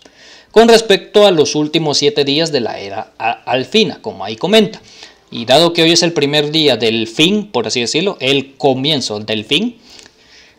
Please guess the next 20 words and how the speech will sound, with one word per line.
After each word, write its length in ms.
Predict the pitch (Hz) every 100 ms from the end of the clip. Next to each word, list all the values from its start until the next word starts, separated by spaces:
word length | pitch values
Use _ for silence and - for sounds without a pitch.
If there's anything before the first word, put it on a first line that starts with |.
| -
nos 200 | 165 160
dan 220 | 180 196
cinco 280 | 208 196 185
células 440 | 185 208 208 175
de 220 | 175 180
Baba 300 | 170 151 156
Basher. 420 | 147 123 - 104 - _
Mm, 500 | 156 151 156 151 151 139 - - _ _ _
al 140 | 135
menos 280 | 175 196 123
servirá 400 | 131 110 117 120
para 200 | 120 113
tener 240 | 113 113 110
como 220 | 117 110
un 140 | 113
buen 260 | 117 117 113 - - - - _
adorno, 760 | 113 120 120 113 117 135 156
digamos, 400 | 120 117 147 190
ya 200 | 123 113
que 360 | - 113 110 104